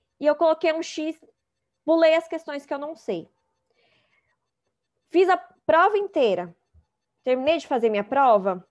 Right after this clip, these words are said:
eu vou ter que deixar separado mais ou menos uma hora e meia, uma hora pra preencher o gabarito. Por que o gabarito? Eu vou mostrar pra vocês aqui, ó.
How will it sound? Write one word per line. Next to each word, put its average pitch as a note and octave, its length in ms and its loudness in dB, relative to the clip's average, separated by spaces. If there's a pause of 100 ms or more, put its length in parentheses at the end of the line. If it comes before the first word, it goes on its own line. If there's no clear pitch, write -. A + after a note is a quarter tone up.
(200)
eu A3+ 120 -2
vou A#3 80 -4
ter C#4 180 -4
que - 60 -18
deixar D4 460 -4
separado C4 500 -4
mais D#4+ 240 -6
ou D4 100 -6
menos C4 400 -6
uma C#4+ 240 -2
hora D#4 220 2
e D4+ 60 -8
meia, C#4 800 -2
uma D4+ 380 -2
hora C#4 300 2
pra C#4+ 200 -4
preencher D4 600 -6
o D4+ 60 -4
gabarito. C#4 800 -4 (460)
Por E4+ 140 -2
que F4+ 120 -2
o D#4 60 2
gabarito? A#3+ 560 0
Eu G#3 60 -10
vou G#3+ 80 -4
mostrar A#3 280 -10
pra G#3+ 140 -12
vocês F3+ 360 -10
aqui, C4 280 -10
ó. F3 200 -4